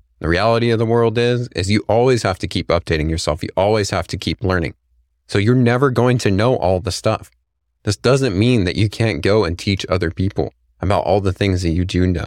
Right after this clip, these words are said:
So let's talk about some practical ways that you can overcome this fear of, "I'm not an expert," or, "I'm not smart enough to be teaching this." First, know who you're teaching and their level of knowledge. Remember, you don't have to target the advanced students.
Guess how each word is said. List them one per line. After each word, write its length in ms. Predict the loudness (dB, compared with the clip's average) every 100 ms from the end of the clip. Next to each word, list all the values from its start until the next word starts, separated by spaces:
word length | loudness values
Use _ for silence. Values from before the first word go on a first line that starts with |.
| -12 _ _ -2
So 80 | 0
let's 140 | 0
talk 180 | -2 0
about 340 | 0 -2 -6 -16
some 180 | -8 -4
practical 480 | -4 -2 -2 2 2
ways 280 | 2 0
that 80 | 0
you 120 | 0
can 160 | -2 -2
overcome 640 | -2 -2 -4 -2 -2 -4 -6 -6
this 160 | -6
fear 500 | -2 0 2 2 -2 -8 -6
of, 180 | -6 -4
"I'm 240 | -2 0
not 160 | 2 0
an 100 | -2
expert," 420 | -4 -4 -2 -2 0
or, 100 | -2
"I'm 160 | 0
not 200 | 0 -2
smart 240 | -4 -4 0
enough 240 | -2 -4
to 80 | -6
be 120 | -8
teaching 420 | -6 -6 -4 -4
this." 280 | -6 -12 -18 _ _ _
First, 440 | -4 -2 0 -4 -6 -2
know 220 | 2 2
who 180 | 2 2
you're 180 | 2 0
teaching 480 | 0 -2 0 0
and 180 | 0 0
their 140 | 2 2
level 340 | 2 2 0
of 80 | 2
knowledge. 540 | 2 2 0 -6 -14 _ _ _ -4
Remember, 400 | 0 0 0 2
you 180 | 2 2
don't 320 | 2 0 -2
have 260 | -2 -2 -4
to 100 | -4
target 400 | -2 -2 -2 -2
the 100 | -2
advanced 420 | 0 -2 -2 -4
students. 480 | -4 -2 -2 -4